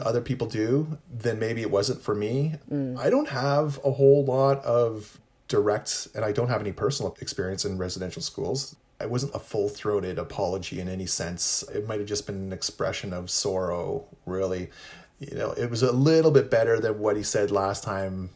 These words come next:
Speaker 1: which was, "I feel a closeness to them." And it was resoundingly mocked. But there are those adherents to the faith.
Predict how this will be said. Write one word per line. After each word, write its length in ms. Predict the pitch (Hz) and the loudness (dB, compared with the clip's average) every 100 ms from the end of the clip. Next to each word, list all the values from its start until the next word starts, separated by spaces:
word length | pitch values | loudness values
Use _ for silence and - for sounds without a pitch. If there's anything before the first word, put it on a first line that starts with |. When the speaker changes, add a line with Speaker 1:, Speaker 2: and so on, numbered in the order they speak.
| 160 | -10
Speaker 1:
which 220 | 107 - | -8 -2
was, 400 | 104 98 95 - - | 0 0 -2 -6 -8
"I 120 | 113 101 | -10 -8
feel 280 | - 120 | -2 0
a 60 | 101 | 0
closeness 920 | - - 113 - 98 87 - - - _ _ - | -2 -2 0 -2 -4 -2 -2 -2 -6 _ _ -8
to 120 | 135 123 | 0 2
them." 160 | 107 | 4
And 120 | 143 185 | 6 10
it 40 | |
was 200 | 196 190 | 10 8
resoundingly 580 | 156 147 120 120 135 143 | 6 8 8 6 6 4
mocked. 600 | 120 95 127 - - - - _ | 4 4 2 0 -4 -6 -14 _
But 200 | 127 139 | 0 4
there 120 | 151 151 | 6 6
are 60 | |
those 580 | 139 143 160 165 - - - - | 6 8 8 8 4 -4 -6 -2
adherents 640 | 127 123 135 151 - - - | 2 4 4 2 0 -4 -6
to 200 | - 135 | 0 2
the 100 | 131 | 4
faith. 520 | 139 147 113 170 - | 2 4 4 2 -4